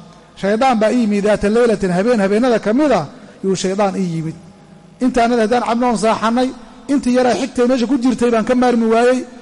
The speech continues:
Shaydaan baa wax ii akhriyey. "Waqad sharibtu," waana cabbay, "nasiibii," qaybtaydiiye. Shaydaankii meel kale igu wadaa. Fa qaala, wuxuu igu yidhi shaydaankii, "Muxammadun,"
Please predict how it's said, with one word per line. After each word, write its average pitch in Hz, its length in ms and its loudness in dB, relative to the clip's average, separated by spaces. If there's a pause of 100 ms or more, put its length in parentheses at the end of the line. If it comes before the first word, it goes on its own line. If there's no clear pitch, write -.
(120)
Shaydaan 247 380 0
baa 240 120 4
wax - 100 -4
ii 262 100 2
akhriyey. 247 480 2 (400)
"Waqad 208 300 0
sharibtu," 254 380 0
waana 262 360 2
cabbay, 220 280 2
"nasiibii," 226 520 0
qaybtaydiiye. 247 800 2 (420)
Shaydaankii 233 420 0
meel 254 180 2
kale 247 200 2
igu 233 180 -2
wadaa. 185 300 2 (360)
Fa 196 100 0
qaala, 233 320 2
wuxuu 196 180 0
igu 226 180 -2
yidhi 233 160 2
shaydaankii, 208 640 0 (340)
"Muxammadun," 233 640 -6